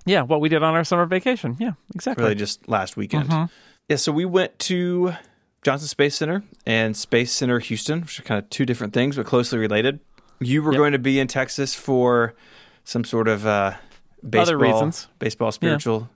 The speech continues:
Speaker 1: Mm-hmm.
Speaker 2: quest. And you said, "Hey."
Speaker 1: Vision Quest.
Speaker 2: Yeah, Vision Quest.
Speaker 1: Yep.
Speaker 2: You said, you said to me, "You should come down and we should do this." And I said, "That's a great idea." And so we spent a couple days together in Houston. Didn't seem that hot to me, but seemed hot to some other people who may be from California. But you survived.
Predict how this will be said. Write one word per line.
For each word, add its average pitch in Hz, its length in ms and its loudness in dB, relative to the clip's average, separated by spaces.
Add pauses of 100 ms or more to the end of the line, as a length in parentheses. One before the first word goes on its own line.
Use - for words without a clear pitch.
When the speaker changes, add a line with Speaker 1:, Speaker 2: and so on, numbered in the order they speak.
(180)
Speaker 1:
Mm-hmm. 135 60 -6
Speaker 2:
quest. 127 480 0 (500)
And 104 640 -4
you 123 100 -2
said, 120 200 2
"Hey." 180 340 0
Speaker 1:
Vision 165 260 2
Quest. 147 260 2
Speaker 2:
Yeah, 120 60 0
Vision 123 240 0
Quest. 135 420 0
Speaker 1:
Yep. - 120 -20
Speaker 2:
You 143 160 2
said, - 240 0
you 147 100 0
said 165 160 0
to 151 80 2
me, 156 100 2
"You 165 60 2
should - 160 -4
come 160 160 0
down 165 240 2
and 170 80 -2
we 165 80 2
should 165 220 -2
do 240 100 0
this." 120 260 0
And 120 100 0
I 117 80 2
said, 117 180 -2
"That's 113 160 -4
a - 20 -10
great 120 160 2
idea." 180 380 0 (360)
And 117 140 -4
so - 80 0
we 120 80 2
spent 120 280 0
a 113 40 -4
couple 120 240 -2
days 113 240 2
together 107 380 0
in 107 100 -6
Houston. 135 500 -2 (200)
Didn't 175 180 4
seem 180 200 2
that 160 120 4
hot 156 220 0
to 151 100 -6
me, 151 200 2
but 131 140 -4
seemed 131 220 -2
hot 131 200 2
to - 40 -10
some 123 140 -2
other 120 120 2
people 123 280 0
who 120 100 0
may 120 140 2
be 120 120 0
from 120 140 -8
California. 117 640 -2 (160)
But 123 120 -8
you 120 40 -2
survived. 107 540 -2